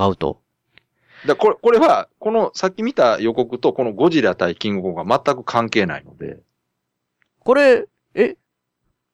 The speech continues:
Speaker 1: 映画会社とかも違うってことですか？全然その。
Speaker 2: うん。
Speaker 1: マジっすか？
Speaker 2: 全然違います。だって、
Speaker 1: マジっすか？
Speaker 2: だって前の、ドクロ島の巨神と、その、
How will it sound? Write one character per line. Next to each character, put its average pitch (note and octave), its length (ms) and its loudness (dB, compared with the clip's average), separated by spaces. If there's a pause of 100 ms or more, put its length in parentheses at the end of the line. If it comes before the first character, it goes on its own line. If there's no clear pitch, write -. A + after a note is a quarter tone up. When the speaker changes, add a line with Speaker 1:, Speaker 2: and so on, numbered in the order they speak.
(600)
Speaker 1:
映 C#4+ 260 2
画 - 100 -16
会 A3+ 220 4
社 D3 120 -2
と - 80 -8
か G2+ 60 -10
も F#2+ 60 -10
違 - 240 -4
う C#3 80 6
っ C#3 40 -2
て - 60 -8
こ - 20 -8
と E2+ 60 -10
で - 60 -14
す - 80 -12
か？ G2+ 80 -2
全 F#2 160 -4
然 F2+ 140 -4
そ F2+ 100 -10
の。 C#2+ 180 -8 (420)
Speaker 2:
う - 60 2
ん。 D3 340 0 (640)
Speaker 1:
マ - 100 4
ジ E4 80 4
っ C4+ 40 2
す G#2 100 -2
か？ - 180 -6 (320)
Speaker 2:
全 F#2+ 140 0
然 F2+ 260 -2
違 - 20 -4
い - 20 -4
ま - 120 -10
す。 - 180 -18 (340)
だ C4 100 2
っ - 20 -4
て、 A3 80 2
Speaker 1:
マ C#4 140 6
ジ E4 120 -6
っ A3+ 60 -2
す - 100 -12
か？ - 260 -16 (140)
Speaker 2:
だ A3 100 2
っ - 20 0
て D#3 80 -2
前 A#3 260 2
の、 G#2 320 -4 (560)
ド C3 160 -2
ク E3+ 80 0
ロ E3+ 140 4
島 E3 140 2
の D3+ 120 2
巨 G3+ 140 0
神 C#3+ 240 -6
と、 F3+ 160 2
そ A#2 100 2
の、 G2+ 180 0